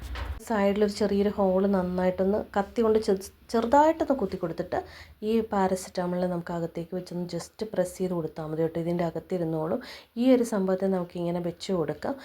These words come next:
ഇത്, ഏഹ്, എലികൾ കഴിക്കും കേട്ടോ. അപ്പോൾ ഇതിനെ എലികളെ ആകർഷിക്കാൻ വേണ്ടിയിട്ട് നമുക്കൊരു പണി കൂടി ചെയ്യാം.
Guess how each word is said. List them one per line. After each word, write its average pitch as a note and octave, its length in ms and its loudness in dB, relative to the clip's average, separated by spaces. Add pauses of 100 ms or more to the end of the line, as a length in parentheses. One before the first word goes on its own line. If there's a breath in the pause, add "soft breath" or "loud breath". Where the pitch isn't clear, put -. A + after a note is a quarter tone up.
(220 loud breath)
ഇത്, G3 280 0 (160)
ഏഹ്, F#3 280 4
എലികൾ F#3 360 2
കഴിക്കും F3 380 -2
കേട്ടോ. E3+ 180 0
അപ്പോൾ G#3+ 180 0
ഇതിനെ A3 340 4
എലികളെ A3 460 4
ആകർഷിക്കാൻ A3+ 640 0
വേണ്ടിയിട്ട് G3+ 320 2
നമുക്കൊരു F#3+ 400 2
പണി F3+ 220 0
കൂടി F3 180 -2
ചെയ്യാം. F3+ 280 -4